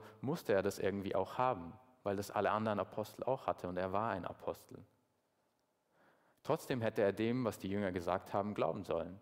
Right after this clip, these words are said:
Er hätte darauf vertrauen sollen. Ähm, weil Jesus selbst sagt zum Beispiel, als er das Volk zurechtweist im Johannesevangelium, das Johannes vier, Vers achtundvierzig, sagt er zum Volk,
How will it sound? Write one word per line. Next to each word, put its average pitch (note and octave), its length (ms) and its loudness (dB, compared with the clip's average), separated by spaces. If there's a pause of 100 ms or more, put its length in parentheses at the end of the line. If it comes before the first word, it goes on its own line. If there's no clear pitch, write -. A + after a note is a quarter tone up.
(160)
Er - 80 -8
hätte A#2+ 180 -4
darauf A2 240 6
vertrauen C3+ 560 0
sollen. E2+ 360 0 (280)
Ähm, F2 240 -10 (420)
weil F#2 140 2
Jesus B2 260 2
selbst C#3+ 380 2
sagt F2+ 260 2
zum F2+ 140 -6
Beispiel, F2+ 440 0
als - 140 0
er F2 80 0
das F2+ 140 -2
Volk D3+ 320 0
zurechtweist F2 800 -2
im F2+ 100 -6
Johannesevangelium, F2 880 -4
das E2+ 180 -8
Johannes F#2+ 360 -2
vier, B2+ 200 -2
Vers - 220 -2
achtundvierzig, A2 800 -4
sagt F2 280 -2
er E2+ 100 0
zum F#2 140 -12
Volk, F2 280 0